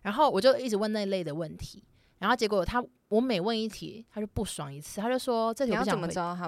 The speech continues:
Speaker 2: 他？哦，
Speaker 1: 他就直接说：“这题我不想回答什么的，这题有什么好问的？”就是一直很凶这样，然后我就觉得好害怕，因为那时候也偏菜，然后我就说：
Speaker 2: 嗯。
Speaker 1: “嗯，好，那这题跳过，然后再问下一题。”然后最后整个录完之后，我想说：“哦，Holy God在。”结果他立刻传语音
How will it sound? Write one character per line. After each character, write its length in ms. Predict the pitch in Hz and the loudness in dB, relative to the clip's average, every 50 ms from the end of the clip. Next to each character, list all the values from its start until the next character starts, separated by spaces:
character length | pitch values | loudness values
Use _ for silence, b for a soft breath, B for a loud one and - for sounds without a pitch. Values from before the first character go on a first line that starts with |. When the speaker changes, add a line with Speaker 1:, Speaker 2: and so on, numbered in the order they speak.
| 160 - - | -8 -6 -2
Speaker 2:
他？ 60 | 208 | -2
哦， 200 | 240 247 226 190 - - | -2 -2 -2 -6 -4 0
Speaker 1:
他 80 | 277 | 2
就 60 | 294 320 | 2 4
直 60 | 311 | 6
接 120 | 247 247 | 4 6
说 280 | 240 277 254 254 262 262 | 8 8 8 10 8 8
：“这 120 | - 302 262 | 8 6 6
题 60 | 226 | 6
我 40 | 185 | 4
不 60 | 208 | 2
想 160 | 220 175 156 | 0 0 0
回 140 | 165 147 147 | -2 -4 -4
答 320 | - 165 160 - - 214 | -6 -8 -8 -8 -8 -10
什 140 | 226 - 190 | -10 -10 -12
么 60 | - - | -12 -12
的， 160 | - 73 - - | -14 -12 -4 0
这 100 | 320 302 | 0 0
题 280 | - 233 202 190 190 | 0 0 -4 -4 -4
有 100 | 202 214 | -4 -2
什 60 | 220 | 0
么 80 | 220 202 | 0 0
好 100 | 196 156 | 0 0
问 240 | 143 175 190 160 131 | 0 -2 -4 -4 -6
的？” 140 | - 92 - | -10 -8 -4
就 120 | - 277 | -2 0
是 100 | 302 311 | 2 2
一 80 | 285 311 | 2 2
直 100 | 269 240 | 2 0
很 180 | 214 196 156 151 | 0 -2 -6 -6
凶 280 | - - 165 165 170 | -6 -6 -6 -4 -4
这 60 | 175 | -6
样， 120 | 175 147 - B B B B B B | -6 -8 -8 B B B B B B
然 80 | - - | 4 6
后 60 | 320 | 6
我 40 | 311 | 8
就 40 | 311 | 8
觉 80 | 262 233 | 8 8
得 60 | 226 | 6
好 180 | - 208 165 | 6 4 0
害 160 | 185 247 233 220 | 2 2 2 4
怕， 120 | 254 247 | 4 4
因 60 | 262 | 4
为 60 | 247 | 2
那 80 | 233 247 | 0 0
时 80 | 240 226 | 2 2
候 100 | 220 202 - | 2 2 2
也 140 | - 185 170 | 0 -2 -2
偏 300 | 165 - - 220 202 196 | 0 0 0 0 0 0
菜， 380 | 214 - - - - 233 175 - 139 | -2 -2 -4 -4 -2 -2 -2 -2 0
然 100 | 180 220 | 0 2
后 60 | 220 | 2
我 60 | 196 | 2
就 100 | 196 240 | 2 0
说： 340 | 247 - 247 240 233 233 - _ - | 0 0 0 0 0 -2 -4 _ -10
Speaker 2:
嗯。 140 | 320 294 233 | -8 -6 -4
Speaker 1:
“嗯， 20 | |
好， 180 | 196 220 214 214 | -2 -2 0 0
那 100 | 262 311 | 0 -2
这 140 | - 330 302 | -2 -2 -4
题 100 | - 220 | -4 -4
跳 220 | - 262 262 - | -2 0 0 0
过， 240 | - - 240 196 165 | 2 2 2 2 2
然 100 | 175 196 | 0 -4
后 60 | 208 | -4
再 120 | 220 220 | -2 -2
问 140 | 214 214 208 | -2 -2 -2
下 180 | 208 214 185 170 | -2 -2 -4 -4
一 40 | - | -6
题。” 180 | - - - B B B B B B B | -8 -12 -14 B B B B B B B
然 100 | B 208 | B 4
后 60 | 247 262 | 6 8
最 100 | 302 302 | 8 8
后 80 | 294 | 8
整 160 | 294 - 180 | 8 4 -2
个 80 | 170 175 | 0 2
录 140 | 202 240 240 | 2 4 4
完 180 | 202 170 170 | 4 4 2
之 160 | 170 165 170 185 | 0 -2 -2 -2
后， 140 | 196 202 | -2 -2
我 80 | 160 190 | -2 -2
想 120 | 202 180 | -2 -4
说 100 | 175 196 - - | -4 -4 -2 -2
：“哦， 140 | 220 208 208 | -4 -2 -2
Holy 240 | 214 202 202 190 180 | -4 -4 -4 -4 -6
God 200 | 170 156 156 - | -6 -10 -10 -10
在。” 120 | 160 175 B B B B B | -12 -14 B B B B B
结 120 | - 269 | 0 2
果 40 | 262 | 2
他 120 | 254 269 | 2 2
立 180 | 277 302 285 247 | 0 0 -4 -6
刻 240 | 226 - 269 247 214 | -4 -4 -4 -4 -4
传 380 | - - - - 190 175 170 - | -4 -6 -8 -4 -4 -4 -4 -4
语 160 | - 185 165 | -6 -8 -8
音 360 | 151 - 190 190 185 196 208 | -8 -6 -6 -6 -6 -6 -6